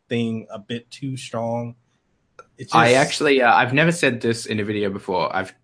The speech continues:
Speaker 2: talked about it to my friend, but I think that, uh, obviously they made Final Fantasy fifteen because they wanted it to sell gangbusters in the West. And it did
Speaker 1: Yeah.
Speaker 2: sell gangbusters in the West. But, um,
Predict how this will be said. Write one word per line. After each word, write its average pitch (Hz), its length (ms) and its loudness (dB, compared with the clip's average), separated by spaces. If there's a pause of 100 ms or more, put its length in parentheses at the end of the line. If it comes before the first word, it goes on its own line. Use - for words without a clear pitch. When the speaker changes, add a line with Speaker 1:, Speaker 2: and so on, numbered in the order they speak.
Speaker 2:
talked 127 240 -2
about 113 140 4
it - 60 -6
to 107 100 -10
my 90 160 -2
friend, 90 420 -4
but 95 380 2
I 104 100 2
think 113 440 0
that, 98 380 2 (540)
uh, 101 460 4 (720)
obviously 139 760 0 (200)
they 107 180 0
made 107 240 -2
Final 107 180 -2
Fantasy 107 240 -2
fifteen 98 500 0
because 95 360 -4
they 98 120 2
wanted 95 360 -2
it - 160 -4
to 104 100 -10
sell 95 420 -2
gangbusters 95 640 -4
in 98 100 -2
the 95 80 -2
West. - 440 -4 (340)
And 117 140 4
it 123 100 4
did 170 140 6
Speaker 1:
Yeah. 92 140 -2 (340)
Speaker 2:
sell 92 240 -8
gangbusters - 560 -6
in - 80 -8
the - 100 -6
West. 107 300 -4 (540)
But, 120 180 6
um, 104 460 2